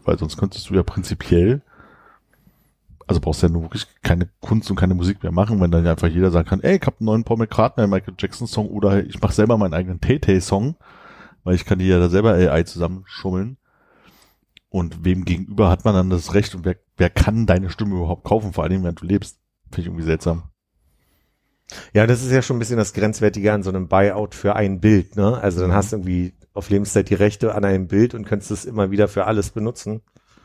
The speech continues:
Speaker 2: Also in der Form gibt's es ja quasi schon, aber
Speaker 1: Ja, du kannst halt, wenn du bei iOS als ein Bild, dann kannst du halt das Bild verfremd machen, aber mit der Stimme kannst du ja komplett neue Sachen erzeugen,
Speaker 2: Ja.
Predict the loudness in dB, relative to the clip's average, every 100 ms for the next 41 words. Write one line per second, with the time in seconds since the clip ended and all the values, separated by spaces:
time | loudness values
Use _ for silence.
0 | _ _ _ _ 0 2 4 2 4 4
1 | 4 2 2 0 -2 2 4 4 2 2
2 | 4 2 -2 -2 -2 -2 0 2 2 0
3 | -10 _ _ _ _ _ _ _ 0 2
4 | 2 2 0 -2 -4 -2 0 2 2 0
5 | -4 -2 -2 0 2 2 0 -2 -4 -6
6 | -6 -10 -8 -2 -2 0 0 0 0 -2
7 | -2 -4 -4 -4 0 0 0 -2 -2 0
8 | 0 0 0 0 0 -2 -2 -4 -4 0
9 | 2 4